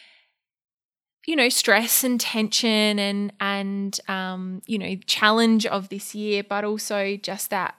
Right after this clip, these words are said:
moment of, like, you know, when, like, I've just needed to kind of power on and, um, you know, my last couple of days at work were pretty hectic as well. There were a few projects that I was really hoping to kind of wrap up in one way and, you know,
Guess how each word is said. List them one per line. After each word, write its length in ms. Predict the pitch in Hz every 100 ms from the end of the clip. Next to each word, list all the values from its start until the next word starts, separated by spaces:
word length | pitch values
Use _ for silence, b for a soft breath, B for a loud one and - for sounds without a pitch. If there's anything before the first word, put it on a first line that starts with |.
| -
moment 420 | 202 190 196 196
of, 200 | 190 185
like, 400 | 185 185 - - _ _
you 140 | 220 202
know, 140 | 190
when, 320 | 214 196 190 - _ _ _ -
like, 240 | 208 196
I've 160 | 190 -
just 180 | 196 220
needed 360 | 208 208 196
to 100 | -
kind 240 | - 202 180
of 80 |
power 580 | - - 226 233 220 208
on 380 | 202 202 202 196
and, 200 | 190 190 B B B B B
um, 340 | 208 196 196 196
you 100 | 208
know, 100 | 190
my 140 | 196
last 260 | 202 202 190
couple 200 | 202 202
of 60 | 190
days 220 | 185 190
at 80 | 196
work 240 | 190 190
were 100 | 196
pretty 240 | - 196
hectic 460 | 196 - - 214 214
as 160 | 208 -
well. 320 | 202 240 294
There 140 | 247
were 60 | 196
a 20 |
few 200 | 196 202
projects 500 | 190 - 180 190 -
that 100 | - 190
I 60 |
was 200 | 190 -
really 180 | 196 190
hoping 400 | - 190 185 202
to 100 | 214
kind 200 | - 190
of 60 | 180
wrap 220 | 175 -
up 180 | 180 -
in 240 | 185 180 - b b
one 220 | 302 320
way 360 | 311 294 294 254
and, 280 | 208 202 -
you 100 | 208
know, 220 | 190 190